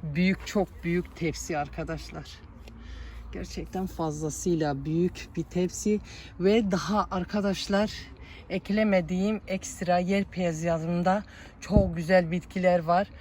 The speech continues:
Onları da ben tabii ki ekleme yapacağım sevgili dostlarım. Şöyle biraz indirir misin? Ha, şöyle indirir misin? Şu şekilde arkadaşlar.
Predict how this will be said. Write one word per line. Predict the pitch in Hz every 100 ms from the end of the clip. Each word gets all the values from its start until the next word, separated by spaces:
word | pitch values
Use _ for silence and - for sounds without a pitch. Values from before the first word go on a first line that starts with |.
| - -
Onları | 190 180 170 156 170
da | 156 160 190 208 156
ben | 156
tabii | - 170 147 151
ki | - 180 190 208 214
ekleme | 175 - 165 151 156
yapacağım | 165 190 185 165 165 143 165 156
sevgili | - 151 147 151 143
dostlarım. | 151 - 170 156 - - - - - - - - -
Şöyle | - - - 165 185
biraz | 175 160 - -
indirir | 190 180 160 151 151
misin? | 156 156 - 160 - - -
Ha, | 185
şöyle | 180 - 165 151 160
indirir | 156 175 165 160 160
misin? | 160 147 - 160 160 180 - - - - - - -
Şu | 180
şekilde | - 170 147 - 147 151
arkadaşlar. | 147 - 202 - - - - - - -